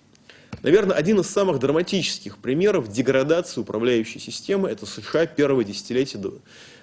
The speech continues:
двадцать первого века. В две тысячи первом году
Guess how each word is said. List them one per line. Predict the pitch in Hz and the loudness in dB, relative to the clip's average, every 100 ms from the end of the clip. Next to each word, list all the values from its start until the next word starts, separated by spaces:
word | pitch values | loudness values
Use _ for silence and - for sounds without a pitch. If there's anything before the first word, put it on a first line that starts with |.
| _ | _
двадцать | - 113 120 - | 0 0 0 -2
первого | 110 101 95 | -2 0 -2
века. | 87 - - _ _ - - - - | -6 -10 -18 _ _ -20 -20 -20 -16
В | 90 | 0
две | 123 | 2
тысячи | 190 262 233 170 | 4 2 0 -2
первом | - 185 180 170 | 2 2 4 2
году | 147 151 117 | 2 0 -2